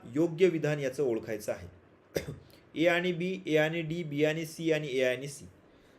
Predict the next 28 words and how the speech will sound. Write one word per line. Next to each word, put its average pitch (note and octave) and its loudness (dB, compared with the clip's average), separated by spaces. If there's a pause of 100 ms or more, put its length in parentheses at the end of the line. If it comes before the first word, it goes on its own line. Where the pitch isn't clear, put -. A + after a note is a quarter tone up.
(140)
तुम्हाला D#3 2
योग्य D3 0
विधान C#3 -2
यातलं B2+ -2
ओळखायचं A#2+ -2
आहे. G#2 -6 (420)
तर C3 -8
योग्य D3+ 2
विधान D3 2
आहे D#3 -2 (140)
ए D#3+ 2
आणि C#3+ -2
सी. B2+ -10 (480)
ए D#3+ 2
आणि C#3+ -2
सी D3+ -8
हे D3 -2
योग्य C3 -2
विधान A#2+ -4
आहे, G#2 -4
म्हणून G#2+ -10
ऑप्शन D#3+ -6
क्रमांक C3 -2 (580)
चार. B2 4 (540)
<coughs> - -6 (2500)
प्रश्न E3+ -2
क्रमांक F#3+ -2
आठ, D#3 0